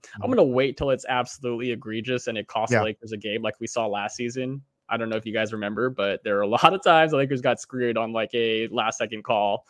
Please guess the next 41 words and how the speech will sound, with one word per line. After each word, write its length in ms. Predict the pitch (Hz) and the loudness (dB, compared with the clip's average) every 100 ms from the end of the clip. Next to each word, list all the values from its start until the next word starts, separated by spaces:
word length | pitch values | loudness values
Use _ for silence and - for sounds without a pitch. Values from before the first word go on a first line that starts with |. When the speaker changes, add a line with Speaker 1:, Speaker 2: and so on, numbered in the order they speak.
| - - _ - | -20 -20 _ -2
Speaker 1:
that 120 | 117 | 0
ended 240 | 113 113 | 2 0
up 120 | 110 110 | 0 -2
in 80 | |
a 60 | 101 | -2
loss. 380 | 98 92 92 - | -2 -2 -4 0
So 300 | 123 120 113 | 2 2 0
Speaker 2:
At 120 | 113 | -2
least 140 | 123 127 - | 2 4 6
Speaker 1:
until 80 | 302 | 6
we 80 | |
Speaker 2:
four. 40 | 247 | 8
Speaker 1:
get 180 | 202 147 | 8 10
that 180 | 147 | 8
again, 420 | 160 170 185 202 - _ _ _ _ _ 156 | 8 6 4 2 -4 _ _ _ _ _ -2
I'm 100 | 147 | 2
gonna 100 | 120 | 2
wait. 280 | 107 92 - | 0 -2 -10
So, 460 | - 160 156 147 143 - - _ _ - | 4 10 10 8 0 -16 -20 _ _ 4
um, 320 | 139 143 143 | 10 10 10
look, 200 | 160 151 | 8 6
I 80 | 151 | 6
think 160 | 160 156 | 2 2
Anthony 240 | 151 151 | 2 2
Davis 320 | 135 135 139 | 2 2 0
is 80 | 135 | -2
a 60 | 135 | -4
good 140 | 135 | -2
candidate 380 | 139 131 135 135 | -2 0 -2 -2
for 80 | 135 | -4
this 180 | 131 131 | -4 -4
one, 200 | 131 120 | -6 -8
just 180 | 113 | -6
given 220 | 123 120 113 | -4 -4 -6
the 60 | |
disappearing 500 | 110 - - 113 113 | -6 -8 -6 -6 -4
act 160 | 113 113 | -6 -6
in 80 | 104 | -10
the 60 | |
second 260 | - 107 107 | -10 -10 -6
half. 500 | 123 123 120 - | -2 0 0 -4